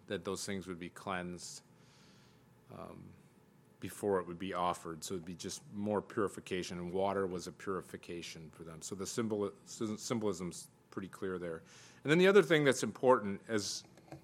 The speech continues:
you know, we kinda went through the offering up of the, the, like, a bull, is that a person could also bring a goat or a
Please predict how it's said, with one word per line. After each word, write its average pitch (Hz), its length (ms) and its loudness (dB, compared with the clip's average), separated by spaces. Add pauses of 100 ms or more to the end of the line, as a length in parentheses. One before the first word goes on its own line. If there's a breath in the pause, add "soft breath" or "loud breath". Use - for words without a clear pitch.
you 120 120 0
know, 107 160 0 (560)
we 120 60 -8
kinda 123 260 0
went 113 220 2
through 117 400 2 (960 soft breath)
the 110 100 6
offering 107 400 8
up 101 220 2
of 92 160 0
the, 87 340 0 (320)
the, 82 300 -6 (420)
like, 95 180 -6
a 98 40 -4
bull, 90 580 4 (580)
is 101 180 -8
that 98 180 -4 (640)
a 117 60 -10
person 131 320 4
could 113 140 -2
also 110 320 4
bring 98 260 -2
a 90 60 -4
goat 98 420 0 (320)
or 87 340 -4
a 78 320 -6